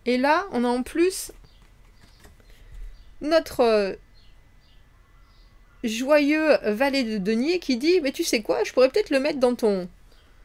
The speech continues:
dans ton coffre. » Comme si vous deviez mettre, alors c'est drôle parce que pour l'instant j'ai, j'ai parlé de la première pierre à l'édifice, mais c'est aussi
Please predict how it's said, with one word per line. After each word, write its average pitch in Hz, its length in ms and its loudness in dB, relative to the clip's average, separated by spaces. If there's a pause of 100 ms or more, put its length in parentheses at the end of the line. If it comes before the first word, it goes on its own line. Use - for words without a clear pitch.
(1800)
dans 277 200 2
ton 277 240 0
coffre. » - 760 -2 (3500)
Comme 359 180 -2
si 339 180 2
vous 269 120 0
deviez 240 360 0
mettre, 247 440 -4 (200)
alors 226 300 0
c'est 240 140 2
drôle 262 300 2
parce 214 180 -2
que - 80 -2
pour 220 120 0
l'instant 254 180 0
j'ai, 220 140 -2
j'ai 208 160 0
parlé 202 220 2
de 180 40 0
la 170 80 -2
première 262 400 -2
pierre 247 240 -6
à 214 80 -4
l'édifice, 214 540 -4
mais 214 160 0
c'est 220 160 -2
aussi 220 400 -2